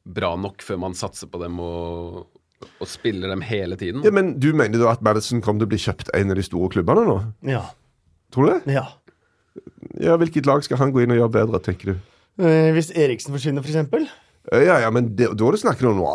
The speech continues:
Speaker 2: annet. Da begynner
Speaker 3: Nei.
Speaker 2: du å plukke spillere ut av andre klubber, da.
Speaker 3: Nei, nei,
Speaker 2: Sant?
Speaker 3: nei. Han, han kunne blitt hentet av Tottenham, han nå. Vært en, eh, kjemperessurs.
Speaker 1: Squad
Speaker 2: Jeg,
Speaker 1: player.
Speaker 2: jeg tror ikke han hadde fått spilt mye, ass.
Speaker 3: Nei.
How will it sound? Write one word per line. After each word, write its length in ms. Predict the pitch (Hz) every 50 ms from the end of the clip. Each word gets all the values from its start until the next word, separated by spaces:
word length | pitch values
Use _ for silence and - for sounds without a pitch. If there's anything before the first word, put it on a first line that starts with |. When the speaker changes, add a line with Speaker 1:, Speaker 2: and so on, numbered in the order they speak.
| 87 110 165
Speaker 2:
annet. 300 | 247 214 - - - - -
Da 80 | -
begynner 160 | 156 175 156
Speaker 3:
Nei. 80 | 127 131
Speaker 2:
du 20 |
å 60 | 127 -
plukke 260 | 117 98 - - 123
spillere 360 | - - 92 87 101 117 - -
ut 380 | 104 113 107 139 175 - - -
av 120 | - - 87
andre 220 | 78 73 98 107
klubber, 240 | 104 101 95 123 175 180
da. 60 | 120 - - -
Speaker 3:
Nei, 260 | 180 147 127 139 190 262
nei, 80 | 285 208
Speaker 2:
Sant? 220 | 220 - 147 - -
Speaker 3:
nei. 120 | - - _ _ -
Han, 140 | 165 180 165 208
han 80 | 190 160
kunne 140 | 170 165 156 156
blitt 120 | 151 160
hentet 180 | 151 123 - 220
av 80 | 269 -
Tottenham, 320 | 170 135 - - 151 147 135
han 100 | 135 135
nå. 120 | 156 220 320 339 202
Vært 220 | 175 151 - 185 180
en, 140 | 170 170 170 175 175
eh, 540 | 170 170 170 170 165 165 165 165 165 165 160
kjemperessurs. 680 | - 202 160 131 - - 120 123 123 202 370 320 - - - - _ _ _ _ _ _ _ _ _ _ _ _ _ _ _ _ _ _ _ -
Speaker 1:
Squad 360 | - - - - 160 139 -
Speaker 2:
Jeg, 60 | 160
Speaker 1:
player. 240 | 151 135 139 135 - - - - _ -
Speaker 2:
jeg 140 | 87 104 -
tror 100 | - 107
ikke 140 | - 120 107
han 40 | 110
hadde 80 | 104 95
fått 140 | 104 - -
spilt 180 | - 90 95 90
mye, 220 | 90 85 76 101
ass. 120 | - - - - - _ _ -
Speaker 3:
Nei. 160 | 131 202 277